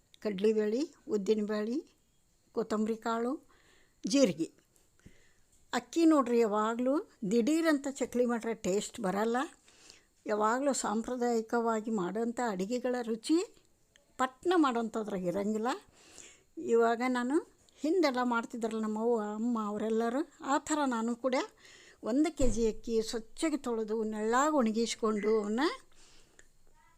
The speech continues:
ಹುರ್ಕೋತೇನೆ ನೋಡ್ರಿ. ಈಗ, ಈಗ ಫಸ್ಟ್ ಒಂದು ದಪ್ಪನ ತಳದ ಬಾಳ್ಗಿ ಇಟ್ಟು ಕಡ್ಲಿಬೇಳೆ ಹುರ್ಕೋತೇನೆ. ಒಂದು ಕೆ ಜಿ ಅಕ್ಕಿಗೆ ಒಂದು ನಾಲ್ಕು ಸ್ಪೂನ್ ಕಡ್ಲಿಬೇಳೆ, ಆಮೇಲೆ ಉದ್ದಿನಬೇಳೆ ಹುರ್ಕೋತೇನೆ. ಕಡ್ಲಿಬೇಳೆ ಹುರಿದೆ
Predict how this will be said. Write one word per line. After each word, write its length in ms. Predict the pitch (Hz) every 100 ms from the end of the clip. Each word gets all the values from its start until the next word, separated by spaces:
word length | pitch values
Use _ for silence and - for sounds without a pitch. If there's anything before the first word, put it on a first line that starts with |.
| _ _ _ 302
ಹುರ್ಕೋತೇನೆ 520 | 339 311 - 202 175
ನೋಡ್ರಿ. 220 | 160 143 160
ಈಗ, 160 | 247 403 - - _ -
ಈಗ 200 | 269 - -
ಫಸ್ಟ್ 340 | 311 - - 294 427 - _ _ -
ಒಂದು 200 | - 196 214
ದಪ್ಪನ 340 | - 302 285 262
ತಳದ 240 | 214 208 208
ಬಾಳ್ಗಿ 280 | 185 202 226
ಇಟ್ಟು 160 | 226 320 453 269
ಕಡ್ಲಿಬೇಳೆ 500 | 185 240 302 269 214 175
ಹುರ್ಕೋತೇನೆ. 460 | - 160 143 - - _ _ _ _ _ - _ _ _ _ 277
ಒಂದು 320 | 240 262 269 262
ಕೆ 120 | 214 180
ಜಿ 100 | 240 302 -
ಅಕ್ಕಿಗೆ 480 | 185 - 196 175 233 302 _ _ _ -
ಒಂದು 280 | 226 226 226 233
ನಾಲ್ಕು 340 | 269 320 - -
ಸ್ಪೂನ್ 280 | 233 214 196
ಕಡ್ಲಿಬೇಳೆ, 500 | 220 185 180 156 143 - - _ _ _ _ - _ _ -
ಆಮೇಲೆ 220 | 285 330 233
ಉದ್ದಿನಬೇಳೆ 500 | 202 262 269 226 185 180
ಹುರ್ಕೋತೇನೆ. 440 | - 175 - - -
ಕಡ್ಲಿಬೇಳೆ 420 | 196 220 220 208 196
ಹುರಿದೆ 300 | 202 196